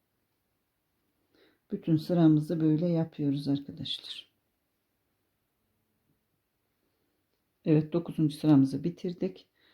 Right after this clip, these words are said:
Onuncu sıramıza geldiğimizde yedi tane tek, bir tane çift yapıyoruz. Ve sıra sonunda yetmiş iki tane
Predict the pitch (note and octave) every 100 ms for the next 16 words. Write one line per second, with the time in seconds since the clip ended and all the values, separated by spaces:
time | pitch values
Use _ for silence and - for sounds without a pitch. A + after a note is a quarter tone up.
0 | _ _ F3+ F#3+ F#3+ - F#3 F#3 F3 F3
1 | E3+ F3 F#3 F3 E3+ D#3+ D#3 D3+ E3+ F#3
2 | - _ _ _ D#3+ F#3 F#3 - E3 D#3+
3 | D3+ D3+ F#3 - _ _ _ _ _ _
4 | - F#3+ F3 E3+ D3+ C3 - - F3 -
5 | G3+ - G#3+ G3+ G#3 G3+ - _ _ _
6 | _ _ _ F3+ F3 - G#3 G3+ - F#3
7 | F3 E3 D#3+ F#3+ G3 - _ _ _ _
8 | _ _ _ _ _ E3+ F#3+ - F#3 -
9 | - - F#3+ E3+ E3 F#3+